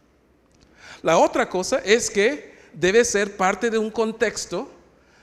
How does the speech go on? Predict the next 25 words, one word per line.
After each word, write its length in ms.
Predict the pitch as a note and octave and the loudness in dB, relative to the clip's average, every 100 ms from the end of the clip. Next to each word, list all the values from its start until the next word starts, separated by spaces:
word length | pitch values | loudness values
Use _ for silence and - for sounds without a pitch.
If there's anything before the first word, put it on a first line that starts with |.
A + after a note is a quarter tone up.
| _ _ _ _ _ - | _ _ _ _ _ -4
de 260 | F3 F3+ | -2 -2
un 300 | A3+ A3 G#3+ G#3+ | 0 -2 -2 -6
estilo 800 | G3 F3+ - - C#4 D4 G#3 C3+ D#3+ | -4 -4 -6 -2 -2 0 -2 -2 -6
de 180 | D#3 C#3 | -6 -2
vida 400 | F#3+ D#3 G#2 G2 | -2 -2 -4 -10
saludable. 580 | - C#3 B2 B2+ A#2+ G#2 | -6 -4 -2 -2 -4 -6
Y 160 | A2+ A2 | -10 -8
acabamos 440 | A2 C3 D3 C#3 | -6 -4 -4 -4
de 260 | C3+ B2 C3+ | -4 -4 -6
escuchar 680 | C#3 - C3 G3 D#3 A2 - - - - - | -8 -6 -4 0 0 -2 -12 -20 -20 -20 -12
de 140 | C#3+ | -6
los 140 | C3+ | -6
componentes 600 | - B2+ C#3 F3+ G3+ D#3+ C#3 | -6 -8 -4 -2 -2 -2 -4
del 120 | C3 | -4
estilo 320 | A#2+ D3+ C#3+ | -4 -4 -2
de 100 | C3 | -2
vida 220 | D#3 G#3 | -2 0
y 120 | F3+ | 0
estilo 320 | B2+ - B2+ B2 | -2 -4 -6 -6
de 80 | |
vida 200 | A#2+ A#2+ | -6 -6
saludable 480 | A#2+ A#2 A#2 D3+ D#3 | -4 -6 -2 -2 -2
que 80 | C#3+ | -4
vamos 300 | A2 A2+ - | -6 -8 -6
a, 160 | A2+ | -8